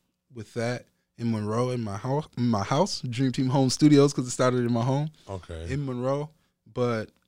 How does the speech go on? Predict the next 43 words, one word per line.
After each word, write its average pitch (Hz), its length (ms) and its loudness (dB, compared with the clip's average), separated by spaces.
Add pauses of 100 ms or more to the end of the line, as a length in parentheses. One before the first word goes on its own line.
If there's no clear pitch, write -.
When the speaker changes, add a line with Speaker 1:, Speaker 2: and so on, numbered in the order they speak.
(160)
Speaker 1:
um, 110 460 -6
yeah, 123 220 0
I 107 40 -2
started 123 400 -2
it 107 140 -6
again 107 580 -8
in 113 100 -12
California 113 600 -10
after 110 280 -10
leaving 104 320 -8
Trek 117 440 -6 (400)
and 104 380 -6 (180)
had 110 240 -6
a 87 160 -12 (160)
heck 120 220 -8
of 107 120 -8
a 107 40 -8
run 107 480 -6 (360)
there 104 280 -2
as 87 120 -8
well. 80 260 -12 (600)
Speaker 2:
Dude, 110 220 -12
that's 101 220 -10
cool. 101 460 -8 (400)
And 98 120 -6
you 95 60 -6
come 101 240 -6
back, 101 120 -4
is 92 140 -4
it 92 100 -12
doing 98 240 -2
good 101 180 -2
up 95 160 -4
here 113 200 -4
too? 127 280 -6 (380)
Speaker 1:
I'm 156 140 6
just 135 180 6
getting 135 180 6
started. 147 360 6
I'm 135 120 2
just, 131 200 -2 (180)
you 123 140 0
know, 113 260 2